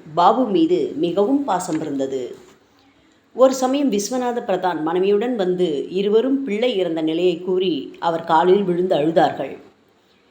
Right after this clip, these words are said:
"கவலை வேண்டாம், நீதான் பாபுவின் தாய்," என்று ஆசி கூறினார் பாபா.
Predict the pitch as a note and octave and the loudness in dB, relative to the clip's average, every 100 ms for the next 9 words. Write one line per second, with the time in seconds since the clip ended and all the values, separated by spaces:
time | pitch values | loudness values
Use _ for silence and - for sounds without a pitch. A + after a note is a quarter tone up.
0 | _ _ _ G3 F3 A#3 A#3 F#3 E3 E3 | _ _ _ -2 0 2 2 0 0 -2
1 | D3 - D#3+ F#3 G3 G#3+ C4+ A3+ F3+ F#3 | -2 -6 2 6 6 4 2 2 4 4
2 | G3 F#3 D#3+ E3+ E3 E3 D#3 D#3 D#3 C#3+ | 4 2 2 2 2 2 -2 -4 -4 -4
3 | - - F#3+ F#3 F#3 F3+ F#3 G3+ G#3+ D#3 | -2 0 0 0 -2 2 4 2 0 0
4 | C3+ C3 G#2 D2 | -2 -2 -4 -6